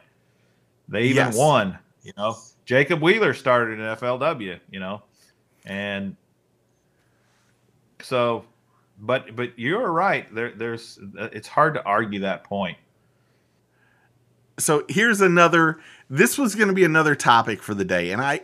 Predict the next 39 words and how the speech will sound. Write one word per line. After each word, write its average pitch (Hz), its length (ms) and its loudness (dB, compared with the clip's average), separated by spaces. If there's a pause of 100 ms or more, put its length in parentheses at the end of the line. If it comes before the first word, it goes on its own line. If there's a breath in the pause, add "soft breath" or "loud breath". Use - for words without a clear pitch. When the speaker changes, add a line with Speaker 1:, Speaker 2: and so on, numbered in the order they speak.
Speaker 2:
and 160 120 4
I 185 140 6
just 190 240 -2
wanna 175 200 0
hear 202 560 2
your 147 340 2
opinion, 87 500 -6 (600 soft breath)
'cause 117 120 -2
I 143 140 4
have 185 140 4
talked 156 300 2
to 139 500 0 (260)
a 120 60 -8
couple 165 280 0
people 123 320 -2
about 85 280 -2
this. - 260 -12 (560 loud breath)
When 151 300 2
Major 233 320 2
League 208 160 -4
Fishing 127 640 4 (720)
started 165 540 2
Major 139 280 -2
League 113 160 0
Fishing, 98 400 -4 (140)
you 131 100 -8
know, 120 140 0
like, 104 240 -2
sixty, 160 720 -4
sixty-five 151 680 -2
anglers 117 440 -2
left 113 380 -4 (300 soft breath)
Bass 110 520 2
to 120 100 -4
go 113 80 2
to 123 80 2
Major 123 240 0
League 131 120 -4
Fishing, 190 340 -2